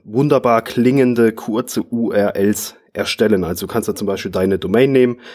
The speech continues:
und hängst halt noch irgendeinen sinnvollen Namen dann hinten dran und dann hast du einen schönen,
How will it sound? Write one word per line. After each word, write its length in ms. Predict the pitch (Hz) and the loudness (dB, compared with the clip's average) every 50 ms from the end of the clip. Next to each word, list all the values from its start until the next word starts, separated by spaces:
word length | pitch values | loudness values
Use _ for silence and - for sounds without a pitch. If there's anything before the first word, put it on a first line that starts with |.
| - - _ | -20 -18 _
und 120 | - 92 95 | -8 -6 -2
hängst 300 | - 110 107 - - - | 0 0 -2 -2 -2 0
halt 280 | 104 101 - - - | 0 0 0 -2 -4
noch 160 | 104 95 90 - | -4 -4 -4 -4
irgendeinen 340 | 85 98 101 101 101 95 | -2 -2 2 2 2 2
sinnvollen 480 | 90 104 107 110 110 - 117 107 95 95 | 4 2 2 2 2 0 0 0 2 2
Namen 300 | 92 90 95 101 110 107 | 2 2 2 2 2 2
dann 120 | 98 92 | 2 0
hinten 280 | 92 117 110 - - 98 | 0 0 -2 -2 -2 -8
dran 240 | - - 107 117 117 | -4 -2 0 2 2
und 100 | 113 98 | 2 2
dann 140 | 95 92 101 | 0 -2 -2
hast 180 | 101 95 - | -4 -4 -2
du 60 | - | -2
einen 80 | 101 95 | -2 -2
schönen, 480 | - - - 117 107 107 110 107 107 | -2 -2 0 2 2 4 4 2 0